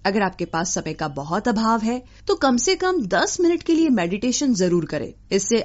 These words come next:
आपका शरीर तरोताजा बना रहेगा और उसमें स्फूर्ति का संचार होगा। नंबर पाँच पर है पैदल चले। थोड़ा मुश्किल है लेकिन बहुत ही amazing है, क्योंकि आजकल परिवहन के बहुत सारे साधन मौजूद हैं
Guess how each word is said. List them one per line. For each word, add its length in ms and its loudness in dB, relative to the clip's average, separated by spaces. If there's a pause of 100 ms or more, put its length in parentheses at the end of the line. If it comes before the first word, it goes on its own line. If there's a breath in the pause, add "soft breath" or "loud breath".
आपका 400 0
शरीर 340 -2
तरोताजा 640 -2
बना 220 0
रहेगा 440 0 (180)
और 240 4
उसमें 380 -2 (120)
स्फूर्ति 500 -2
का 120 -2
संचार 580 -4 (300)
होगा। 340 2 (340)
नंबर 240 4
पाँच 260 2
पर 160 0
है 140 0 (140)
पैदल 340 2
चले। 340 -2 (360)
थोड़ा 140 4
मुश्किल 360 2
है 200 -2 (180)
लेकिन 340 0 (100)
बहुत 460 2
ही 60 4
amazing 460 2
है, 260 -4 (120)
क्योंकि 220 0
आजकल 320 4
परिवहन 440 2
के 100 -2
बहुत 300 0
सारे 180 0
साधन 360 0
मौजूद 400 2
हैं 160 -2